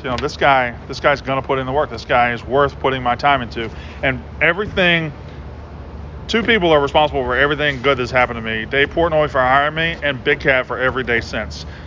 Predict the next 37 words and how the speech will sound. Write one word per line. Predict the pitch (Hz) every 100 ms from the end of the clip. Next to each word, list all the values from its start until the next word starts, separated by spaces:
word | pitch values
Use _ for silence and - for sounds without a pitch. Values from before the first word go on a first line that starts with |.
| - - -
Dan | 147 160
Katz | 170 156 143
is | 135 117
probably | 147 123
the | 117 -
best | 139 143 -
person | 139 139 135
I | 120 127
have | 113
ever | 123 139 156 160
worked | 143 131 127
with, | 123 120
and | 120
he | 131
will | 123 123
help | 127 - 135
any | 156 180 180 - - - -
young, | 143 151
hungry | 151 131 156 151 156
person, | - 147 127 127 117
any | 156
hungry | 156 170 165
person | 156 147 139 135
in | 139
this | 147
business, | 143 120 113
he | 147
will | 139 127
help | 113 156 160
them | 165 160
and | 135
he | 123
will | 123
make | 135 143
them | 151
get | 135 120
better. | 131 143 147